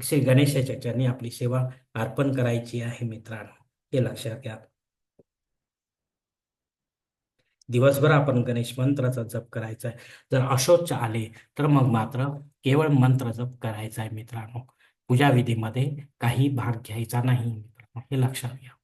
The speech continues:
चतुर्थी श्राद्ध कर्म आहे. जर आपले कोणी पितर, अर्थात पूर्वज, कोणी या तिथीवर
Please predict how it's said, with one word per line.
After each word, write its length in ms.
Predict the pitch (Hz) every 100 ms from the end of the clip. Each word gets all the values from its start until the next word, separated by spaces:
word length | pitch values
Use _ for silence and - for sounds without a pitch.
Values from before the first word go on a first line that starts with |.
| _ _ _ _ _ _ _ -
चतुर्थी 380 | 143 180 185 185
श्राद्ध 440 | 160 127 123 127
कर्म 260 | 123 110 110
आहे. 200 | 110 113
जर 160 | 131
आपले 580 | 123 120 139 143 143 143
कोणी 600 | 135 131 135 131 131 131
पितर, 360 | 123 127 123 - - _ _ _ _ _ _ _
अर्थात 320 | 113 123 147
पूर्वज, 460 | 147 127 117 117 - - -
कोणी 500 | 123 120 120 117 110
या 400 | 123 117 117 120 -
तिथीवर 460 | 123 135 131 147